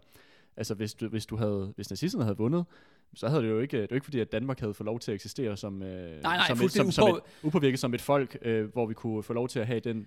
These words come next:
Speaker 1: na-, nationale identitet, vi nu engang havde.
Speaker 2: Altså nu kan man så sige, nu er Danmark jo meget domineret af amerikansk kultur.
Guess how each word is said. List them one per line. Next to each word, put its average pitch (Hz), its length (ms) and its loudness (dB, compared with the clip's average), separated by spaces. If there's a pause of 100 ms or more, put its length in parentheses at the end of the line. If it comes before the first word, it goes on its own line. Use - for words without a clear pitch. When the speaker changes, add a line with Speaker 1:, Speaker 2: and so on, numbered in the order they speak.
(120)
Speaker 1:
na-, 110 260 -4
nationale 113 300 -4
identitet, 110 440 -4
vi 110 60 -2
nu 113 80 2
engang 104 200 -2
havde. 107 100 2
Speaker 2:
Altså 113 140 4
nu 180 60 4
kan 180 80 -6
man 180 80 -2
så 143 100 -4
sige, 151 120 0
nu 160 160 4
er 147 60 6
Danmark 139 220 0
jo 139 60 2
meget 143 180 0
domineret 135 240 0
af 131 60 -6
amerikansk 135 340 -6
kultur. 127 380 -12